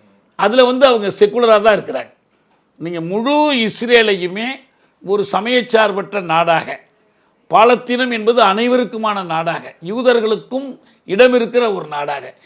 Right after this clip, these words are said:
இருக்க வேண்டும் என்பது பாலத்தீனத்தினுடைய பொது கருத்து. அது, அது பி எல் ஓவினுடைய ஸ்டாண்டு. அதுதான் பாலத்தீன போ-, போராட்டத்தில் ஈடுபடுறவங்களுக்குள்ள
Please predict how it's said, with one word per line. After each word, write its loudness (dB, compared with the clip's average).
இருக்க 0
வேண்டும் 2
என்பது -8
பாலத்தீனத்தினுடைய -4
பொது -4
கருத்து. -4
அது, -8
அது -10
பி 0
எல் 6
ஓவினுடைய -4
ஸ்டாண்டு. -4
அதுதான் -10
பாலத்தீன 0
போ-, -12
போராட்டத்தில் 0
ஈடுபடுறவங்களுக்குள்ள 0